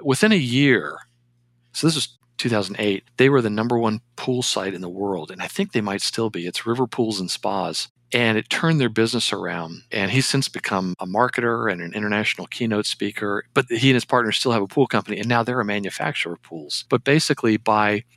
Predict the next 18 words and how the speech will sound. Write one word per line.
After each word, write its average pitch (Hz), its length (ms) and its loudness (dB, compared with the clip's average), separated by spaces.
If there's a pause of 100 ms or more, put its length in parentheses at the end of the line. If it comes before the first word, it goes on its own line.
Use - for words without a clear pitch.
(200)
answering 139 680 0 (260)
questions 110 520 0
that - 120 -8
customers 127 440 -2
had, 131 400 0
their 104 100 -2
trust - 640 -2 (100)
went 104 220 -6
way 117 500 2
up 98 280 0 (500)
before - 260 -2
they 101 100 0
first - 320 -6
called 95 280 -4
them. - 240 -14
And 117 160 4
their 113 120 4
fear 120 640 2